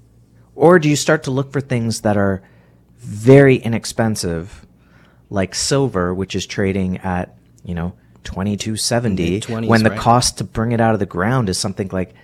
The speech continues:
Speaker 1: seventeen dollars, and they've just banned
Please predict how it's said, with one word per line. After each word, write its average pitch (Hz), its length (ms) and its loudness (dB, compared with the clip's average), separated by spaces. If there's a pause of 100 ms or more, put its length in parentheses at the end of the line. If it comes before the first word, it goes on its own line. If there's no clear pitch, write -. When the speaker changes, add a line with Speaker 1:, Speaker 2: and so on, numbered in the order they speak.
Speaker 1:
seventeen 98 1080 -2 (420)
dollars, 101 640 4 (200)
and 131 160 2
they've 143 160 4
just 160 320 0
banned 160 480 6